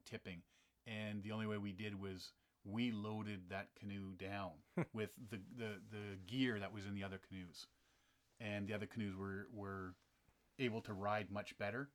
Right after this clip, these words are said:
Speaker 1: and it didn't phase this thing at all.
Speaker 2: Huh.
Speaker 1: Um, uh, it owes us nothing. It's been a great canoe, but like I said, it's time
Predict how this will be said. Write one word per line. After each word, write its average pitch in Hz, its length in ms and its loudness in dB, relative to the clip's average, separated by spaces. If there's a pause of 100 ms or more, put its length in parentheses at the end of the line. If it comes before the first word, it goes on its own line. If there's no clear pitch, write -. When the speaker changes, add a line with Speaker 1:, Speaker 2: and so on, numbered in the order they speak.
(260)
Speaker 1:
and 107 260 0
it 117 100 -6
didn't 107 280 -2
phase 104 300 -4
this 104 160 -8
thing 98 200 -6
at 90 80 -4
all. 85 240 -4 (380)
Speaker 2:
Huh. 117 80 2 (360)
Speaker 1:
Um, 98 520 2 (200)
uh, 113 40 -14 (280)
it 139 120 8
owes 139 200 8
us 120 160 2
nothing. 117 400 2
It's 104 180 -4
been 104 160 -2
a 101 40 0
great 104 300 -4
canoe, 104 360 -2
but 113 240 6 (760)
like 101 140 0
I 98 60 0
said, 90 160 -6
it's 104 180 -6
time 104 240 0